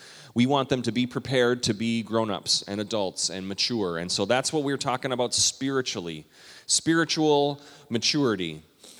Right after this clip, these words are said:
And today we are talking about one specific thing. And I've noticed, um,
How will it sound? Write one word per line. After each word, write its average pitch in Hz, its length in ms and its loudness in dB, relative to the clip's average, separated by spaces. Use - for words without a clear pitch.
And 107 160 -4
today 135 280 2
we 139 100 0
are 127 80 2
talking 123 260 -4
about 113 180 0
one 127 200 -2
specific - 580 -2
thing. 104 320 -4
And 95 120 -4
I've 120 180 -2
noticed, 185 680 2
um, 104 440 -2